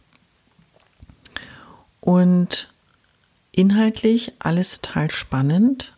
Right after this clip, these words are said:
aber auf dem Weg dahin einige Hausaufgaben nicht erledigt und dann ist die Enttäuschung groß, wenn man nämlich die großen, großen Vorbilder hat,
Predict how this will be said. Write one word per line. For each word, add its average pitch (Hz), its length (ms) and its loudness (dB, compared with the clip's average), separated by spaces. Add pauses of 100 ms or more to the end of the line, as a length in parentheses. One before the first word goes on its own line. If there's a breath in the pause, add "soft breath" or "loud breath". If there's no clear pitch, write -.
aber 190 640 0 (420 loud breath)
auf - 160 -2
dem 160 220 2
Weg 208 240 2
dahin 175 580 2 (360 loud breath)
einige 180 360 2
Hausaufgaben 160 640 0
nicht 156 240 -2
erledigt 151 640 -2
und 156 240 -2
dann 151 100 0
ist - 180 -4
die 147 60 0
Enttäuschung 147 560 -2
groß, 180 460 0
wenn 151 60 0
man 147 120 2
nämlich 139 340 0 (380 loud breath)
die - 80 -16
großen, 220 460 0
großen 180 320 0
Vorbilder 143 560 -2
hat, 135 260 -4